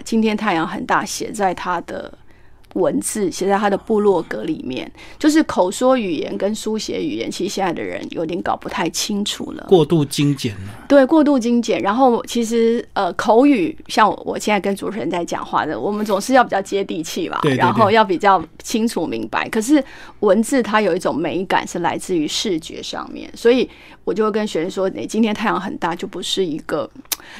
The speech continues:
Speaker 1: 一个适合变成文字。你可能可以说，呃，比方说，“今天太阳的热度足以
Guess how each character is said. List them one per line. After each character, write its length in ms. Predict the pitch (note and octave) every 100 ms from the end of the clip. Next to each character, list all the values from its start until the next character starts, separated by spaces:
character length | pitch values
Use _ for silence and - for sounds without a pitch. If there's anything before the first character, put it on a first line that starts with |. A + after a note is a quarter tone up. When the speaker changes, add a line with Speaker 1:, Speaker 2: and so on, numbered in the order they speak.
| -
Speaker 1:
一 80 | G#3+
个 120 | G#3+
适 260 | A3 - C4+
合 280 | - F#3+
变 200 | F#3+ A#3+
成 180 | G#3 F#3
文 200 | G3 -
字。 160 | - G#3
你 140 | G#3+
可 120 | C4
能 120 | G#3 F#3+
可 120 | G3+
以 60 |
说， 260 | F3 - G3+
呃， 180 | - A#2
比 100 | -
方 160 | E3 F#3+
说 200 | G3 F#3+
，“今 240 | F#3+ G#3
天 160 | G#3 G#3
太 120 | A3
阳 160 | F3 E3
的 100 | E3+
热 240 | F#3+ G3+
度 280 | F3+ F#3+ D#3+
足 200 | - E3
以 160 | F3 D3+